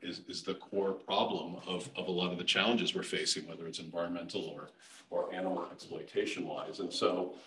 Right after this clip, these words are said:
I think there's a way for environment and animal, um, advocates to work around that idea, that work together on that idea,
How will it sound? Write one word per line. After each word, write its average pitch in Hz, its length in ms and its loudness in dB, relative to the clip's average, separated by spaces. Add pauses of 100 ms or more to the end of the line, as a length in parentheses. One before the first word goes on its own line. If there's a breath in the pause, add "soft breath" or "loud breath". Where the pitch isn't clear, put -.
(260 loud breath)
I 101 100 2
think 131 300 8
there's 98 180 6
a - 60 4
way 98 240 6
for - 180 2
environment 95 500 4
and 90 100 -2
animal, 90 560 4
um, 165 300 0 (400)
advocates - 480 2
to - 100 -6
work 92 260 4
around 90 360 6
that - 160 6
idea, 82 600 2
that - 240 2
work 90 200 0
together 117 360 10
on - 120 2
that - 160 2
idea, - 340 -4